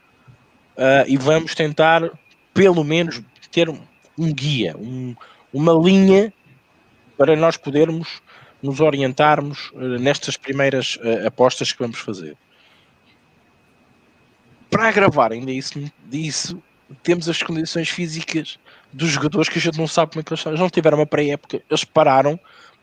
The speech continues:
provavelmente, na melhor altura física de qualquer jogador, que é quando eles dão o pico, que é para se aguentarem até o fim da, da, da época. Normalmente é a fase mais decisiva, a maior parte delas,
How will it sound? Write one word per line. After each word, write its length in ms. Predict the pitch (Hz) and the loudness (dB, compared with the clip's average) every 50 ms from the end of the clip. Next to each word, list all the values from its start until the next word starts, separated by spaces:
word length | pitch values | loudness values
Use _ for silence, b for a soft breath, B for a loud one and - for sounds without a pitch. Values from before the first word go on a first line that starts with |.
| _ - | _ -2
provavelmente, 840 | 175 185 160 143 156 143 120 123 123 123 117 110 110 117 127 135 _ b b b b b b b | -2 0 2 2 2 2 2 0 -4 -6 -6 -8 -12 -14 -16 -18 _ b b b b b b b
na 160 | b 131 151 156 | b -2 -2 -2
melhor 320 | 156 156 165 180 196 185 | 0 2 4 4 6 6
altura 440 | 175 165 147 135 - 139 147 143 127 | 6 4 4 0 -6 -6 -6 -6 -6
física 500 | - - 156 156 139 147 165 - - 165 | -8 -10 -10 -10 -10 -10 -12 -8 -10 -10
de 60 | - | -6
qualquer 300 | - 180 170 - 175 170 | -6 -8 -6 -4 -6 -6
jogador, 380 | 160 160 175 185 170 160 151 143 _ _ b b b b b b b b _ | -6 -6 -10 -6 -6 -6 -6 -8 _ _ b b b b b b b b _
que 120 | - - 135 | -8 -8 -8
é 60 | 127 | -6
quando 260 | - - 135 139 143 | -6 -8 -6 -4 -4
eles 140 | 143 127 123 | -6 -6 -4
dão 200 | 127 123 127 131 | -6 -4 -4 -6
o 60 | 131 | -10
pico, 500 | 127 - - 165 185 185 _ - 214 196 _ _ _ _ _ _ _ _ _ - | -10 -6 -4 -4 -4 -4 _ -16 -20 -20 _ _ _ _ _ _ _ _ _ -8
que 80 | - | -8
é 40 | 165 | -8
para 120 | - - | -6 -6
se 140 | 156 - - | -8 -4 -4
aguentarem 500 | 165 156 160 160 160 170 160 170 175 175 | -4 -4 -4 -4 -2 -2 -2 -2 -2 -4
até 160 | 175 - - | -6 -6 -6
o 60 | 175 165 | -8 -6
fim 180 | - - 165 | -6 -10 -8
da, 180 | 165 170 165 165 | -6 -6 -8 -8
da, 380 | 160 147 147 156 160 - 139 | -8 -6 -4 -4 -4 -4 -4
da 120 | 147 131 160 | -6 -4 -2
época. 460 | 160 151 151 _ _ - - - 139 _ _ _ _ _ _ _ _ _ _ _ _ _ _ _ _ _ - | -2 -2 -4 _ _ -18 -18 -18 -18 _ _ _ _ _ _ _ _ _ _ _ _ _ _ _ _ _ -2
Normalmente 340 | 113 113 110 117 123 127 - | 0 0 2 2 0 0 0
é 100 | 147 143 | 0 0
a 40 | 143 | 0
fase 340 | - - 147 143 - - - | 2 2 0 0 0 -2 -2
mais 160 | 147 147 143 | 0 0 0
decisiva, 640 | - - - - - - 139 131 117 127 156 151 160 | -2 -4 -4 -6 -8 -6 -6 -6 -4 -4 -4 -4 -6
a 20 | |
maior 220 | 131 110 104 101 98 | -8 -6 -6 -6 -4
parte 340 | - - 104 104 - - | -2 -2 -2 -2 -4 -6
delas, 440 | 113 113 120 123 131 143 156 175 - | -2 0 0 0 0 -4 -6 -8 -12